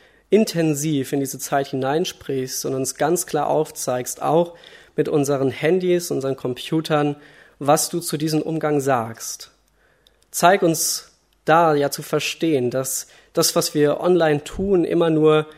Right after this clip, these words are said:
ja, irgendwie das Symptom ist, aber die Ursache viel tiefer in uns drin liegt, nämlich in unserem Herzen. Schenk uns diese Einsicht und das ehrliche Hinterfragen,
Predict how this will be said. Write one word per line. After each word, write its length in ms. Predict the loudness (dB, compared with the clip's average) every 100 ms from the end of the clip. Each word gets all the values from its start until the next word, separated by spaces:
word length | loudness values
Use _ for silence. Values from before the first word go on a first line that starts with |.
| -20 _ _ _ _ _
ja, 100 | -10
irgendwie 280 | -4 -2 0
das 160 | 0
Symptom 480 | 0 -2 0 2 2
ist, 260 | 2 -4 -2
aber 140 | -2
die 140 | 0 0
Ursache 680 | 2 2 2 0 0 -4
viel 280 | -4 -6 -8
tiefer 400 | -8 -8 -4 -2
in 80 | -2
uns 180 | -4 -6
drin 260 | -4 -2
liegt, 280 | -2 -4 -4
nämlich 220 | -4 -4
in 40 | -6
unserem 240 | -4 -6
Herzen. 640 | -8 -12 -12 -12 -12 -12 -16 _ _ _ _ -20 _ _
Schenk 240 | 0 2 2
uns 160 | 0
diese 320 | 0 0 0
Einsicht 680 | 2 4 4 4 0 -2 -2
und 160 | -4 -4
das 340 | -4 -4 -6
ehrliche 440 | -2 2 2 2 -2
Hinterfragen, 920 | -2 -4 -6 -6 0 2 2 2